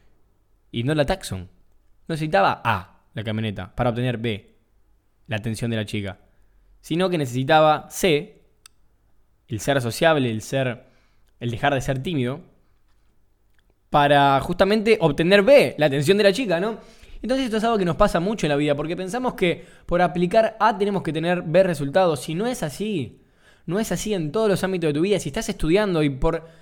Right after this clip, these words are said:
no por estudiar cuarenta horas al día vas a tener B resultados.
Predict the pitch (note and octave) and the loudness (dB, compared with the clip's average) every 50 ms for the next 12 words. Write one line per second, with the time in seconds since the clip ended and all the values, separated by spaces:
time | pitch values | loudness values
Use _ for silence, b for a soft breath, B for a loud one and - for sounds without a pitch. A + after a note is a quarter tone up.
0 | B B B G#3 B3+ B3 C4 A#3 F#3+ F3+ - E3+ E3+ G3 G#3 G#3 F#3+ E3+ E3 D#3 | B B B -8 -6 -2 -2 0 0 0 2 4 6 6 6 6 4 2 -2 -6
1 | - - - _ _ _ _ _ _ _ _ _ _ _ _ _ _ _ _ _ | -8 -14 -20 _ _ _ _ _ _ _ _ _ _ _ _ _ _ _ _ _
2 | _ - F#3 F#3 F3+ G3 A3 A#3 A#3 A3 A3 G#3+ G#3+ G#3 G3 F#3+ G3+ F#3 F3 F3 | _ -2 2 4 4 4 4 2 2 2 4 4 4 4 2 2 4 4 4 4
3 | G3+ G#3+ G#3 F3 F3+ F3+ F#3+ G3 - - - _ - D3+ D3 E3+ G3 G3+ - - | 4 4 2 0 0 0 0 -2 -2 -6 -16 _ -4 0 4 4 4 4 2 0
4 | A3 F#3+ C3 - C#3 C#3+ - G3 G#3+ G3+ E3 C3+ A2+ G2 - - | 0 -2 -2 -2 -4 -2 0 2 4 4 4 2 0 -4 -8 -14